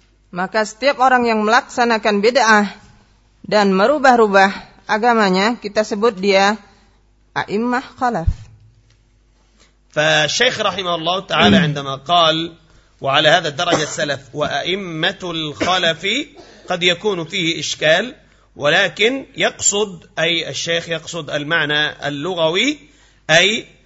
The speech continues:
Speaker 2: الأئمة الذين جاءوا بعد السلف، ولا يقصد المعنى الاصطلاحي.
Speaker 1: Maka tatkala kita <clears throat> mengetahui tentang makna as-salaf dan khalaf,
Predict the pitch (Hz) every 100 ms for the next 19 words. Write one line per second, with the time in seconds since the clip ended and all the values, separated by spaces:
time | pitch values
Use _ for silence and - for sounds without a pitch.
0 | _ - 147 156 170 185 202 170 202 220
1 | 185 - 147 160 170 175 147 127 165 165
2 | 160 175 208 147 156 151 143 160 156 139
3 | - 165 175 226 - - 143 147 151 180
4 | 185 160 156 208 - - 226 240 135 -
5 | 143 143 156 151 156 175 185 - 131 131
6 | - 160 156 143 - - _ _ _ _
7 | _ _ _ _ 127 170 185 214 247 -
8 | 220 - 240 262 262 233 226 208 190 -
9 | - 135 - _ _ _ _ _ _ -
10 | 175 165 135 131 - 277 208 220 214 190
11 | 185 220 214 196 196 180 190 202 190 160
12 | - 226 233 185 185 - 165 165